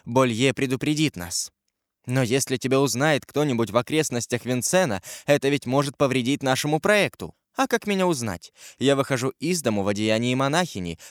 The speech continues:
под покрывалом, и благодаря этому меня не узнаешь, даже столкнувшись нос к носу.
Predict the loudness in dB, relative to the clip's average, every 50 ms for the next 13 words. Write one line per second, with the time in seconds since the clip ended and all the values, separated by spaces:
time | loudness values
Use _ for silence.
0 | -2 -2 -2 0 _ -2 -2 0 0 2 2 2 2 0 0 -4 -8 -12 -14 -20
1 | -20 -12 -6 -2 0 2 2 2 2 2 2 2 2 2 0 0 0 0 0 0
2 | 0 -2 -2 -2 -2 -2 0 0 0 0 0 0 0 0 0 0 2 0 0 0
3 | 0 0 0 0 0 -2 0 0 0 0 -2 -4 -6 -4 -4 -4 -4 -2 -2 -2
4 | -2 -2 -2 -2 -4 -2 0 2 0 0 -2 -8 -12 -14